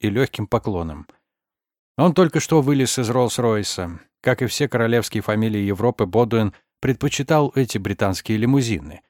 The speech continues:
даже несмотря на то, что в настоящее время у него с Виндзорами было, как это называют в дипломатических кругах, охлаждение отношений. «Мистер Уилсон»,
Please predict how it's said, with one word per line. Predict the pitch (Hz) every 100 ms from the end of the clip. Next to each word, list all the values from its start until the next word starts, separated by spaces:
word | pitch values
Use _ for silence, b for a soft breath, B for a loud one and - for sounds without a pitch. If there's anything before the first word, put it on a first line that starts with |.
| _ _
даже | 135 156 143
несмотря | 139 143 131 139
на | 127
то, | - 156
что | -
в | 113
настоящее | 110 - 120 113 110
время | 107 165 151 - b _ _
у | 117
него | 120 110 135
с | 120 -
Виндзорами | 110 135 113 123 117
было, | 110 95 123 110 98
как | 110 101
это | 101 104
называют | 90 98 110 107 - B -
в | 107
дипломатических | 107 117 110 104 - 92 - 113 -
кругах, | 107 92 123 - - _ _
охлаждение | 120 - 117 104 101 104 156 143 139
отношений. | - - 120 101 - 71 71 - _ _ _ _ _ _ -
«Мистер | 117 127 - 120
Уилсон», | 107 95 92 123 123